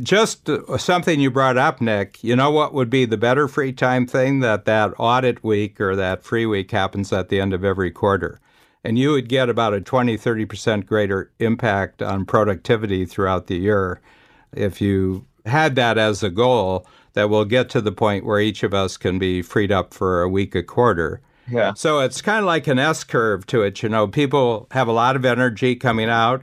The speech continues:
Speaker 1: and then it starts to fade. And then you do it again. And the second quarter has more productivity than the previous one. So you keep doing it because you're seeing it as a complete unit. It's a complete quarterly structure.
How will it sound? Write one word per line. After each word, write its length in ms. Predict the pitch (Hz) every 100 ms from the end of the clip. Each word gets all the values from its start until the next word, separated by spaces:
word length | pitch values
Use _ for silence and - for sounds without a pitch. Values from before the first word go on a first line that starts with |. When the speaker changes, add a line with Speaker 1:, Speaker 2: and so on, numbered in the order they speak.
| -
Speaker 1:
and 120 | 107
then 140 | 110 110
it 40 |
starts 420 | - 123 113 -
to 120 | - 92
fade. 680 | - 165 160 107 98 101 - _ _ _ _ -
And 320 | 113 117 117
then 440 | 123 127 123 120 110 -
you 160 | 123 120
do 200 | 139 139
it 100 | 117
again. 760 | 104 135 143 127 104 104 - -
And 340 | 113 107 107
the 280 | 107 113 104 - _ _ -
second 440 | - 180 185 147 127
quarter 420 | 135 120 117 110
has 380 | 123 113 110 120
more 500 | 123 123 123 120 107
productivity 800 | - 123 110 - 120 110 110 104
than 220 | 107 104
the 100 | 101
previous 500 | 156 156 120 95 -
one. 240 | 117 117
So 200 | - 117
you 160 | 113 107
keep 260 | - 127 -
doing 340 | 139 147 131
it 260 | 101 95 - _ _ _ _ _ -
because 400 | 127 147 139 143
you're 240 | 139 120
seeing 320 | - 185 185
it 160 | 156 135
as 280 | 123 123 107
a 60 |
complete 480 | - 117 - 151 104
unit. 480 | 127 147 123 87 104
It's 240 | 110 -
a 60 | 117
complete 600 | 123 104 143 135 131 _
quarterly 580 | - 123 113 113 104 98
structure. 680 | - 113 113 - 147 170